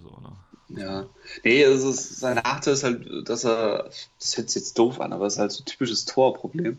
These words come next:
Speaker 2: Boah, Spiral eigentlich fast schon auch. Ähm, halt, dass man halt gewohnt ist, halt, dass man zwei Wunden hat. Der hat halt nur eine Wunde.
Speaker 1: Ah.
Speaker 2: Aber, ja, Pech.
Speaker 1: Ja.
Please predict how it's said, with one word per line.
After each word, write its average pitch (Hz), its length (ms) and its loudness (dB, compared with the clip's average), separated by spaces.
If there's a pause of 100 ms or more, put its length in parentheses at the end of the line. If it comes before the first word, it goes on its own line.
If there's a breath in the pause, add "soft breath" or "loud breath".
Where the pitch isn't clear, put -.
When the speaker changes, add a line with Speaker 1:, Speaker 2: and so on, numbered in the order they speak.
(420 soft breath)
Speaker 2:
Boah, 98 560 -4 (760)
Spiral 107 540 4
eigentlich 95 300 -6
fast - 220 -4
schon 104 100 -4
auch. 110 260 -2 (680 loud breath)
Ähm, 107 260 0
halt, 110 200 4
dass 110 160 2
man 110 140 2
halt 110 220 2
gewohnt 117 260 6
ist, 110 120 0
halt, 110 120 2
dass - 80 -8
man 104 140 -4
zwei 135 240 0
Wunden 113 240 -2
hat. 107 240 -2
Der - 200 -8
hat 107 120 -6
halt 104 140 -4
nur - 120 -2
eine 107 220 0
Wunde. 104 240 -4 (100)
Speaker 1:
Ah. 98 220 -14 (840 soft breath)
Speaker 2:
Aber, 98 260 -2
ja, 95 140 -2
Pech. 95 440 -6 (220)
Speaker 1:
Ja. 98 180 -12